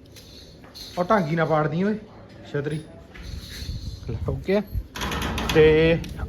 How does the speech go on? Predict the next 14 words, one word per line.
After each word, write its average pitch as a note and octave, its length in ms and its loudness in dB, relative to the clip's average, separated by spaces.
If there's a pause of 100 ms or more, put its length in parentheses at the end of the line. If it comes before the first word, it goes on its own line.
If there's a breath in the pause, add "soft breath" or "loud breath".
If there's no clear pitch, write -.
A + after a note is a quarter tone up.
(160)
ਆ D3+ 120 2
ਲਓ, G2 180 -2 (160)
ਇਹ B2+ 60 4
ਕੱਢ D3 280 4
ਦਿੰਦੇ B2+ 200 6
ਆ - 40 0
ਇੱਥੇ। - 500 -2 (640 loud breath)
ਉਹ B2+ 80 -4
ਤੇ D3 160 6
ਬਾਅਦ A2 500 4
ਆਪਾਂ C3 220 6
ਖੋਲਦੇ A2+ 380 4
ਆ C3+ 40 2 (100)
ਕੁੰਡਾ। G2 300 4